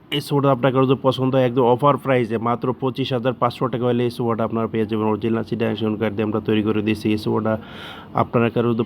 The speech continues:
পছন্দ হয়, তাহলে এই নাম্বারে ইমো, WhatsApp করা আছে, ইমোতে WhatsApp-এ স্ক্রিনশট দিয়ে পাঠিয়ে দিবেন, তো সেই হিসেবে সোফাটা আমরা দিতে পারবো। এবং যদি ফ্যাক্টরি ভিজিট করতে চান, তাহলে দেখতে পাচ্ছেন ফ্যাক্টরি হচ্ছে মিরপুর কাজীপাড়া বাস স্ট্যান্ডের পাশে এবং মেট্রো রেল পিলার নাম্বার যদি বলি, দুইশো ছিয়াশি নাম্বার পিলারের সামনে আসলে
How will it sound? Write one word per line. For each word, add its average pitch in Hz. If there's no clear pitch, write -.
পছন্দ 120
হয়, 120
তাহলে 117
এই 117
নাম্বারে 117
ইমো, 117
WhatsApp 113
করা 127
আছে, 123
ইমোতে 120
WhatsApp-এ 120
স্ক্রিনশট 120
দিয়ে 120
পাঠিয়ে 117
দিবেন, 120
তো 113
সেই 117
হিসেবে 113
সোফাটা 113
আমরা 107
দিতে 113
পারবো। 101
এবং 107
যদি 117
ফ্যাক্টরি 127
ভিজিট 123
করতে 131
চান, 131
তাহলে 117
দেখতে 120
পাচ্ছেন 120
ফ্যাক্টরি 120
হচ্ছে 120
মিরপুর 120
কাজীপাড়া 117
বাস 110
স্ট্যান্ডের 117
পাশে 117
এবং 117
মেট্রো 120
রেল 117
পিলার 120
নাম্বার 117
যদি 113
বলি, 120
দুইশো 117
ছিয়াশি 120
নাম্বার 117
পিলারের 117
সামনে 117
আসলে 113